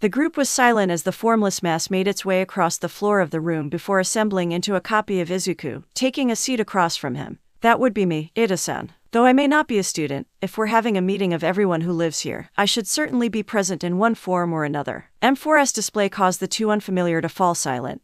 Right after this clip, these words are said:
looking between Midoriya and Izuku as the two of them faced off. Katsumi was enjoying their confusion, remembering her first reaction to seeing the two of them waiting outside her front door. Izuku quickly tired of the lack of conversation. "M four, how about you introduce yourself?"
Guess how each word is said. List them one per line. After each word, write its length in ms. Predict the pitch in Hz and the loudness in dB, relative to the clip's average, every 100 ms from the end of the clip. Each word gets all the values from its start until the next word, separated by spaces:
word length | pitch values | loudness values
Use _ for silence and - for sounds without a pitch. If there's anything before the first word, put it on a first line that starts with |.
| _ | _
looking 320 | 202 226 220 | -2 0 -2
between 340 | 185 - 196 185 | -2 -4 -2 0
Midoriya 400 | 233 233 185 185 | 2 2 2 0
and 160 | 170 190 | 0 0
Izuku 400 | 214 208 175 160 | -2 -4 -2 -4
as 80 | |
the 100 | - | -4
two 220 | - 285 285 | -4 -4 -2
of 80 | |
them 160 | 190 175 | -2 -2
faced 360 | - 185 170 - | -2 -4 -4 -4
off. 400 | 135 - - - - | -6 -6 -16 -20 -4
Katsumi 500 | 277 320 - 262 254 | -2 0 0 0 2
was 160 | 202 | 2
enjoying 400 | 196 180 220 226 | 0 0 2 2
their 140 | 180 160 | 0 -2
confusion, 580 | 175 160 165 151 131 - - | -4 -6 -4 -4 -6 -8 -2
remembering 520 | 214 240 247 202 170 | 2 4 4 2 0
her 120 | 175 | -2
first 360 | - 240 247 190 | -2 -2 -2 0
reaction 480 | 165 139 - 151 | 0 0 -2 -6
to 120 | 139 180 | -4 -4
seeing 320 | - 226 220 | -2 0 0
the 80 | 190 | 0
two 220 | - 254 | 0 0
of 80 | 202 | 2
them 220 | 196 185 | 0 2
waiting 280 | 196 214 208 | 2 2 2
outside 380 | 180 - 196 | 0 0 -2
her 140 | 185 170 | 0 -2
front 280 | - 165 - | -2 -4 -2
door. 380 | 143 117 - _ - | -6 -6 -8 _ 0
Izuku 340 | 254 277 269 | 0 0 -2
quickly 340 | - 240 214 196 | -2 -2 0 -2
tired 340 | 214 226 214 | 0 2 2
of 100 | 180 | 2
the 80 | 175 | 2
lack 260 | 185 196 202 | 2 2 0
of 120 | - | -4
conversation. 800 | 185 160 160 - 147 - - - _ - | -2 -2 -2 -2 -2 -4 -8 -14 _ 0
"M 160 | 262 | 2
four, 400 | 262 220 190 185 - | 2 2 2 0 2
how 140 | 233 | 2
about 240 | 208 190 | 4 2
you 120 | 190 185 | 2 0
introduce 440 | 170 175 185 - | 0 -2 -2 -2
yourself?" 560 | 143 - 131 - - | -4 -4 -4 -8 -14